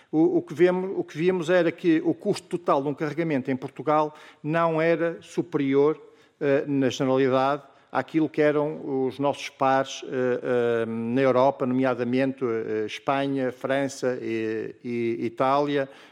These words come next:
eh, e outros países. Portanto, n-, não achamos que, eh, o, o, o modelo anterior tivesse, eh, eh, fosse mais oneroso. Do novo modelo,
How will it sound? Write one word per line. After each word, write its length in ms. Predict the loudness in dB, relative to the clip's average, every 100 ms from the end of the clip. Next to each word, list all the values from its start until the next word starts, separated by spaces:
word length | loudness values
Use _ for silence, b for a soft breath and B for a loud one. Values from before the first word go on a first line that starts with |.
| -6
eh, 500 | 0 2 2 2 2
e 160 | 2 2
outros 200 | 2 0
países. 400 | -2 -2 -4 -12
Portanto, 420 | -6 -2 0 -2 B B B B B -20
n-, 420 | -16 -10 -10 -10
não 480 | -6 -2 0 2 0
achamos 600 | -2 0 0 0 -6 -10
que, 380 | -4 2 2 2
eh, 60 | 0
o, 680 | 0 0 -2 -2 -2 -2 -2
o, 120 | -2
o 40 | -2
modelo 600 | -2 0 4 4 4 0
anterior 460 | -2 -2 0 0 0
tivesse, 600 | -8 -4 2 2 0 -6 -8
eh, 60 | -6 0 2 2 0 -2 -10 -10
eh, 540 | -4 0 0 0 -2
fosse 320 | -2 0 0 0
mais 180 | -2
oneroso. 520 | -2 -2 -2 -4 -6 -16 B B B B
Do 220 | 4 6
novo 380 | 8 8 6 2
modelo, 680 | 2 4 6 6 6 2